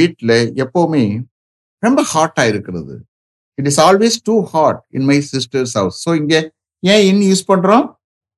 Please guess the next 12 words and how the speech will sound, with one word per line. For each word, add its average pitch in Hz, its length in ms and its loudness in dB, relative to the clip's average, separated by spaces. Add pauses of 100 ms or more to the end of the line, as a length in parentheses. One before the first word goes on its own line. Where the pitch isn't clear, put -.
அந்த 160 280 2 (440)
சிஸ்டருடைய 202 420 2
வீட்டை 233 280 4
பற்றி 202 300 0
பேசுறோம், 123 520 -2 (220)
வீட்டை 165 380 0
தங்குறதை 170 640 0
இருந்ததை 175 340 0
பற்றி 151 320 -6
பேசல, 120 460 -2 (540)
அந்த 113 260 2
பில்டிங்கை, 156 600 4